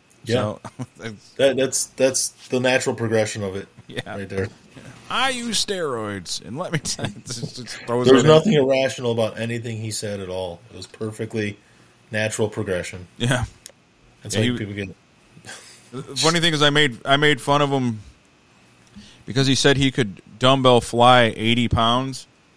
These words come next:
Speaker 1: Yeah.
Speaker 2: I'm like, I'm like, "Well, what do you use to, like, you know, press?" He's like, "Yeah, fifty, something." I said, "So you can fly more than you can bench? It doesn't make any sense." He goes,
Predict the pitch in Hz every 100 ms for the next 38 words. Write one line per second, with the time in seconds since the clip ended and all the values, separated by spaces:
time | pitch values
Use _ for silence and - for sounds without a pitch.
0 | _ 127 139 143 139 135 - _ 135 135
1 | 143 135 160 196 180 165 180 165 156 123
2 | 120 104 _ - - - - 123 113 104
3 | - 139 170 107 110 101 104 170 190 180
4 | 151 - 151 147 151 135 139 123 120 110
5 | - - - 139 160 - 170 175 165 -
6 | - 139 160 202 185 175 165 156 135 98
7 | 123 160 151 147 156 156 139 - 156 139
8 | 104 104 95